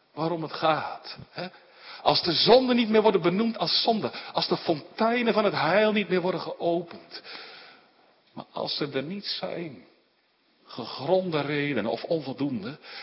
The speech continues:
Hè, dan houden de schriften ons voor. Niet met de kerk te breken. Met de gemeente. Van de gemeente te scheiden. Hè. Dat,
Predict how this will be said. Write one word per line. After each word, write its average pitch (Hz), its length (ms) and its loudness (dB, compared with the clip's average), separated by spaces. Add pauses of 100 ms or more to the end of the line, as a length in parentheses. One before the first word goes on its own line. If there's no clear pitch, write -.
Hè, 131 120 0
dan 135 140 4
houden 156 360 -2 (100)
de - 120 -8
schriften - 560 -6
ons 175 260 -4
voor. 160 580 -2 (1600)
Niet 151 480 -6
met 160 120 -10
de 139 60 -12
kerk - 720 -6 (1900)
te - 120 -14
breken. 131 720 -6 (920)
Met 117 120 -14
de 117 60 -10
gemeente. 120 640 -6 (140)
Van 139 220 -4
de 127 80 -6
gemeente 123 320 -4
te - 120 -10
scheiden. 127 640 -6
Hè. - 160 -18
Dat, - 140 -18